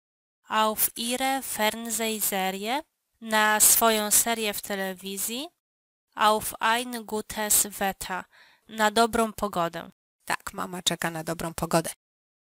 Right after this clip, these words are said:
Speaker 2: Unsere Großeltern warnen uns davor. Nasi dziadkowie ostrzegają nas przed tym. Przed czym?
Speaker 1: Vor dem Leichtsinn, przed lekkomyślnością. Vor der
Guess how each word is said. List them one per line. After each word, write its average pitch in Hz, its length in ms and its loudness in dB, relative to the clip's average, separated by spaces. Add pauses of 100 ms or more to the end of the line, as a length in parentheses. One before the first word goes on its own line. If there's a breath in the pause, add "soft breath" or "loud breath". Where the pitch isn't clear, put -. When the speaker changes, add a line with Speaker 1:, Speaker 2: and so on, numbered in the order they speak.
(180)
Speaker 2:
Unsere 220 500 8
Großeltern 202 1040 8
warnen 185 680 8
uns 190 360 6
davor. 175 680 8 (400)
Nasi 190 400 8
dziadkowie 170 840 6
ostrzegają 180 800 8
nas 156 280 4
przed - 420 6
tym. - 280 -6
Przed - 440 8
czym? - 160 -2 (600)
Speaker 1:
Vor 240 340 8 (160)
dem 208 460 2 (120)
Leichtsinn, 214 1040 2 (460)
przed 220 400 6
lekkomyślnością. 208 1400 0 (680)
Vor 240 320 6
der 220 520 0